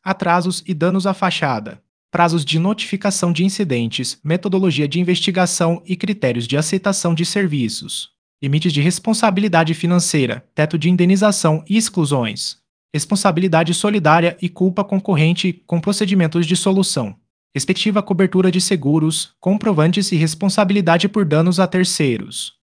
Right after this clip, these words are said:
Garantias, seguros e responsabilidade civil. Exija garantias de qualidade com prazos e padrões,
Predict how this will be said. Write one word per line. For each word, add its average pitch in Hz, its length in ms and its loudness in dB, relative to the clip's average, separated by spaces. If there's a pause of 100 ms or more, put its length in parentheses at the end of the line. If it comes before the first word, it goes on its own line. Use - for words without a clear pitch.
Garantias, 175 640 0
seguros 151 680 -2
e 190 80 0
responsabilidade 196 960 2
civil. 180 320 0
Exija 196 380 2
garantias 185 560 0
de 170 100 -2
qualidade 175 560 2
com 180 220 0
prazos 170 480 2
e 196 80 -4
padrões, 170 640 0